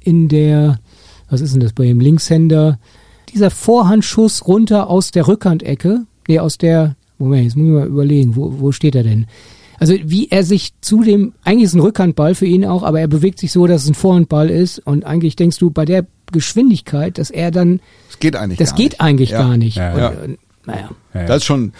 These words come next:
Speaker 2: das ist schon
Speaker 3: Aber
Speaker 2: Wahnsinn.
Speaker 3: Lars hat eine
Speaker 2: Was,
Speaker 3: schöne Frage gestellt
Speaker 2: was
Speaker 3: in einer der letzten Folgen. Wäre Nadal als Rechtshänder
Speaker 2: Ja.
Speaker 3: auch so erfolgreich
Speaker 2: Ja.
Speaker 3: geworden?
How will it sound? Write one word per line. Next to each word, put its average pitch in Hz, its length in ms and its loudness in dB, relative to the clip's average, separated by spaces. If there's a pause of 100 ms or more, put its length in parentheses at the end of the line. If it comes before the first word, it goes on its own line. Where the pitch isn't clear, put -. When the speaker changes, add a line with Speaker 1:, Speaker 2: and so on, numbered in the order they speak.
(340)
Speaker 2:
das 135 180 -2
ist 151 120 -4
schon 123 180 -4
Speaker 3:
Aber 110 160 0
Speaker 2:
Wahnsinn. 110 100 0
Speaker 3:
Lars 170 300 -2
hat - 80 -4
eine 139 100 -2
Speaker 2:
Was, 123 120 0
Speaker 3:
schöne 123 200 0
Frage 107 380 -2
gestellt 95 420 -4
Speaker 2:
was 123 340 -6
Speaker 3:
in 113 120 -2
einer 113 240 0
der 113 120 2
letzten 113 360 -4
Folgen. 110 540 -4 (1120)
Wäre 143 600 0
Nadal 110 560 -2
als 104 260 -6
Rechtshänder 135 720 -8
Speaker 2:
Ja. 330 360 -4 (320)
Speaker 3:
auch 151 320 -4
so 147 140 -8
erfolgreich 127 720 -8
Speaker 2:
Ja. - 60 -8 (180)
Speaker 3:
geworden? - 260 -12